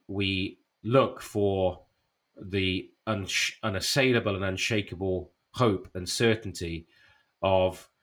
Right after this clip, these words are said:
the resurrection, when we shall be reunited, uh, with all of these people, including these,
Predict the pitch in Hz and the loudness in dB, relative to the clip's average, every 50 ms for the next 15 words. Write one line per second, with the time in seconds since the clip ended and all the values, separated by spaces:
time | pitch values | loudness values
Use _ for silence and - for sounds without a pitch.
0 | _ _ _ 107 98 101 104 101 - 98 92 104 107 101 - - - 87 78 85 | _ _ _ 0 2 2 2 2 2 2 2 2 2 2 0 -4 -6 -6 -6 -4
1 | 90 92 90 90 95 95 92 - - 92 82 98 92 90 87 92 - 90 101 98 | -4 -4 -2 -2 -2 -2 -2 -4 -4 -4 -2 -2 -2 -2 -2 -4 -4 -4 -4 -2
2 | 95 95 90 90 95 101 104 98 - - 82 78 76 - _ _ _ _ _ _ | -2 -2 0 2 2 2 2 0 -2 -6 -8 -8 -8 -12 _ _ _ _ _ _
3 | _ _ _ _ _ - - 92 92 90 90 92 - - 90 92 92 92 87 87 | _ _ _ _ _ -4 -2 0 2 2 2 0 0 -2 -2 -2 -2 -2 -4 -6
4 | - - _ _ _ _ _ - - 101 107 101 95 85 95 90 87 - - - | -12 -18 _ _ _ _ _ -2 0 2 2 2 2 0 -2 -4 -4 -4 -4 -2
5 | 107 104 - - 80 80 95 113 123 123 _ _ _ _ _ _ _ _ - - | -2 -2 -4 -4 -6 -6 -6 -6 -8 -12 _ _ _ _ _ _ _ _ -10 -10
6 | 90 - 107 104 98 95 95 92 90 92 92 87 85 - - | -6 -2 -2 -2 -2 -2 -2 -2 -2 -2 -4 -4 -8 -10 -14